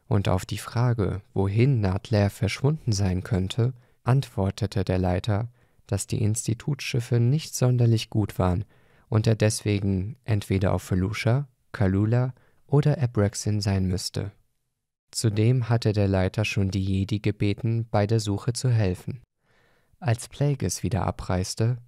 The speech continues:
fand Eleven forty einen Eintrag im Holonetz,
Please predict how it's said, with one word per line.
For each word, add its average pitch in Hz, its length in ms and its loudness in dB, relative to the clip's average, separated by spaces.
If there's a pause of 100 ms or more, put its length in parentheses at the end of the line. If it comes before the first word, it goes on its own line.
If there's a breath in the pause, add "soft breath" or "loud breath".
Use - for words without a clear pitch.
fand 110 380 -2
Eleven 120 520 2
forty 110 540 0
einen 95 320 0
Eintrag 104 580 -2
im 110 260 0
Holonetz, 95 640 0